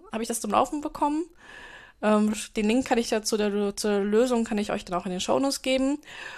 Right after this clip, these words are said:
Und ich werd mal gucken, wie diese Lösung jetzt funktionieren wird. Also ich werd dann jetzt im Laufe des Jahres noch weitere, ähm, GitHub-Projekte dann rüber migrieren.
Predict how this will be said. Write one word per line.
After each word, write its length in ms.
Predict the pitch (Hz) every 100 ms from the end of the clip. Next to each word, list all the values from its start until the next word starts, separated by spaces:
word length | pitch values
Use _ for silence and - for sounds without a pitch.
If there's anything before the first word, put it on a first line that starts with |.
| - - -
Und 300 | 208 240 240
ich 140 | 254
werd 120 | 262
mal 100 | 311
gucken, 280 | 311 339 302
wie 40 | 285
diese 280 | 262 226
Lösung 240 | 247 302 285
jetzt 200 | 262 -
funktionieren 680 | - 262 247 - 226 262 330
wird. 140 | 302
Also 120 | 214
ich 120 | 226
werd 200 | 220 - -
dann 280 | 214 220
jetzt 220 | 214 208 220
im 100 | 214
Laufe 240 | 240 247
des 160 | 214 214
Jahres 340 | 208 208 208
noch 120 | 202
weitere, 400 | 185 262 269 247
ähm, 380 | 247 247 240 233
GitHub-Projekte 680 | - 240 247 240 240 233 -
dann 200 | 226 220
rüber 280 | 220 220 240
migrieren. 640 | 233 233 - - 247 254